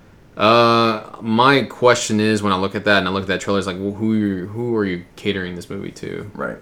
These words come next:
Speaker 1: You, are you trying to get everybody who has this nineties nostalgia, or are you trying to get all these new kids into this movie and hoping that these parents will come through? I mean, who, who's this movie for?
Speaker 2: What is today's Sonic fan? Like,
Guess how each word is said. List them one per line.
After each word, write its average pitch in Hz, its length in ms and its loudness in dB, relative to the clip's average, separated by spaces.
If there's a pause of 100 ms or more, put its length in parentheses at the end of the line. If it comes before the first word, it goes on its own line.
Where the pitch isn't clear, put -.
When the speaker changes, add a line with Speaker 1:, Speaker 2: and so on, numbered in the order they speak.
Speaker 1:
You, 101 420 -2
are 101 120 0
you 98 100 0
trying 123 160 0
to 113 60 2
get 110 80 4
everybody 107 260 4
who 101 140 0
has 98 180 2
this 92 120 -2
nineties 98 300 2
nostalgia, 117 480 0
or 95 220 0
are 95 40 0
you 92 380 -6
trying 107 180 -4
to 98 40 0
get 98 80 0
all 92 80 0
these 92 220 -6
new 92 160 -2
kids - 480 -8 (400)
into 104 180 -4
this 95 160 -2
movie 90 560 -4
and 95 320 -6
hoping 101 240 -2
that 90 160 -6
these 87 160 -10
parents 90 280 -6
will 90 60 -14
come 90 160 -8
through? 95 160 -4
I 92 40 2
mean, 95 120 -2
who, 123 180 -4
who's 135 180 2
this 110 80 -2
movie 104 240 0
for? 78 480 -6 (460)
Speaker 2:
What 165 140 6
is 196 120 2
today's 151 280 4
Sonic 123 360 -2
fan? 92 440 -8
Like, 76 220 -16